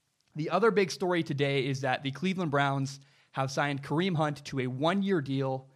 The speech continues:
And, uh, really, I, I think it's a, from a football standpoint, this is a fantastic move. You, you gotta understand who Kareem Hunt is. The history of Kareem Hunt is Kareem Hunt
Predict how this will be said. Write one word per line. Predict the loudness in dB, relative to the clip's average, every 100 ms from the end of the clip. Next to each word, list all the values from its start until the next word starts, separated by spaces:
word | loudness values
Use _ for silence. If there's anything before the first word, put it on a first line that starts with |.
| _ _ _ _ _ -6
And, | -2 -2 0 2
uh, | 2 2
really, | 2 2 2 0 0
I, | 2
I | 4
think | 4 4
it's | 2 2
a, | 2 0 -6 _ _
from | -2 2
a | 2
football | 2 2 2 2
standpoint, | 0 -2 0 0
this | 0
is | -2
a |
fantastic | -2 -2 -2 -4 -4 -12
move. | -12 -14
You, | -16 -8
you | -4
gotta | 4 4 4
understand | 2 0 0 0 2
who | 2
Kareem | 0 0 0
Hunt | -4 -6
is. | -10 -12 -16 _ _ _ _ _ -8
The |
history | -2 -2 0 -2
of | -2
Kareem | -2 -2 0
Hunt | -2 -2 -4
is | -8
Kareem | -4 -2 0
Hunt | 0 -2